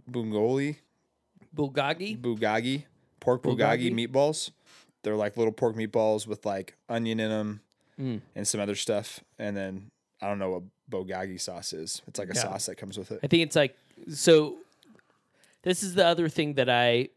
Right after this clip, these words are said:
Speaker 2: I really enjoy about HelloFresh is making things that, like, I didn't even know existed
Speaker 1: Yeah,
Speaker 2: before.
Speaker 1: like, I would never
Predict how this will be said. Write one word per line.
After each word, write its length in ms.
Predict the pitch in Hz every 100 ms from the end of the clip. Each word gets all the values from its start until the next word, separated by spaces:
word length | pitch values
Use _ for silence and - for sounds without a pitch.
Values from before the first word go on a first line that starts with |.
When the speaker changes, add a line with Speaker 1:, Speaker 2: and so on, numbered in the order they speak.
| -
Speaker 2:
I 100 | 135
really 640 | 123 131 151 143 143 135
enjoy 360 | 127 117 123 120
about 260 | 120 117 -
HelloFresh 720 | 131 120 113 - 123 117 -
is 140 | 117 127
making 340 | 123 120 117
things 380 | - 117 113 117
that, 200 | 113 104
like, 400 | 104 101 104 - -
I 120 | 302 120
didn't 200 | 120 117
even 240 | 117 113
know 160 | 117 113
existed 600 | 107 113 120 - 185 190
Speaker 1:
Yeah, 40 | 185
Speaker 2:
before. 100 | 120
Speaker 1:
like, 120 | 120
I 80 | 131
would 180 | 120
never 600 | 113 120 120 127 117 90